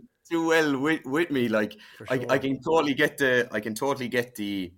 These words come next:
Speaker 1: the connota-, the connotation of it, but I think you do need, you do need to, you do need to have that, that bit of cut in you to, to be able to,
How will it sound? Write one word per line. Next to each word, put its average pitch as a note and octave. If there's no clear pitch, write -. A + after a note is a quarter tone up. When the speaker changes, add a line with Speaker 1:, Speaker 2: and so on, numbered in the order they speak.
Speaker 1:
the G#2
connota-, A2+
the G#2+
connotation G#2+
of G#2
it, F2+
but G2
I G#2
think B2+
you A#2
do A2+
need, G#2
you G#2+
do B2
need A#2
to, G2+
you G2
do B2+
need A#2+
to F#2+
have F#2
that, F2+
that -
bit F2+
of F#2
cut -
in G2
you F2
to, E2+
to -
be F2
able F2
to, E2